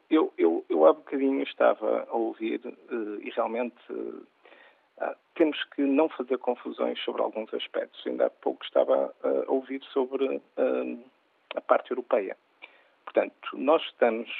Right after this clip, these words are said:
integrados na comunidade europeia e não sei se toda a gente tem dimensão disso, mas a Europa está em apuros relativamente à sua indústria.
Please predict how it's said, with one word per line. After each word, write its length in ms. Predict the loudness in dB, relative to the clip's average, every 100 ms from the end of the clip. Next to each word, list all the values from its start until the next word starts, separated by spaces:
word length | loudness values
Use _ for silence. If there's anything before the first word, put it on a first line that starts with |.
| -6
integrados 540 | -6 0 4 4 2 -4
na 120 | -6
comunidade 420 | -4 -2 2 2
europeia 560 | 0 -4 -4 -4 -4 -8 -10
e 100 | -6
não 180 | -4 -6 -8
sei 220 | -12 -12 -14 -16 -8
se 240 | -6 -6 -4
toda 200 | -2 -2
a 20 |
gente 240 | -2 -10 -6
tem 360 | -4 -4 -6 -14 _ _ -20 _ _ _ -8
dimensão 580 | -4 -2 -2 -2 -2 -2
disso, 380 | -6 -10 -10 -6
mas 380 | 2 4 4 0 -6 -6 2
a 40 |
Europa 340 | 4 6 4 -2
está 400 | 2 4 4 0 -2
em 160 | -4 -4
apuros 440 | -10 -12 -10 -12 -14 -2
relativamente 600 | -2 0 0 0 0 2
à 60 | 0
sua 220 | 0 -10
indústria. 520 | -6 -8 -8 -10 -10